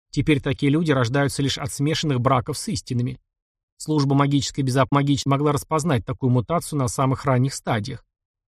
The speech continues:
Кто ж знал, что борьба с мутациями у них перерастёт в фанатическую ненависть к магии в целом?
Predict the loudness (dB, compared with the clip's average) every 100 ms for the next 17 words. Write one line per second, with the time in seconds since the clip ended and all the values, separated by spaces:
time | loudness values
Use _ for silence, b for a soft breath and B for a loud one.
0 | _ -6 0 2 2 2 0 0 0 2
1 | 2 0 -2 -2 -2 -2 0 0 -2 -2
2 | 0 0 0 -4 -6 _ _ -2 2 2
3 | 2 -2 -6 -2 0 2 2 0 -2 0
4 | 2 2 0 -4 -4 -4 -4 -6